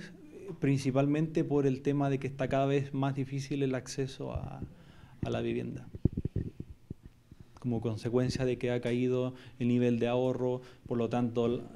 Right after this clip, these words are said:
la, las condiciones financieras son más altas, también el aumento de la deuda pública es, se come los fondos prestables que aumentan también, contribuyen a aumentar la,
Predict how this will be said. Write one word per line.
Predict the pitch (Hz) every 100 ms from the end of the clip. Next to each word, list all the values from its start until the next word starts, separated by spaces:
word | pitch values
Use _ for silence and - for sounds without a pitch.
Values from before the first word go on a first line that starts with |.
| -
la, | 165
las | 143 123
condiciones | 127 120 131 123
financieras | 131 120 113 127 120
son | - 117
más | 120 123 123 120
altas, | 135 139 131 135 127 127 - - -
también | 123 123 127
el | 123 120
aumento | 120 131 131 127
de |
la | 120
deuda | 120 127 123 120
pública | 131 131 131 131 135 131 135 -
es, | 127 - - - - - -
se | - 127
come | 131 165 131
los | 127
fondos | 135 131 127
prestables | 127 113 131 135
que | 135 123
aumentan | 120 135 135 139 131 131
también, | 131 127 131 139 -
contribuyen | 139 120 135 131
a |
aumentar | 123 120 113 135 135
la, | 131 127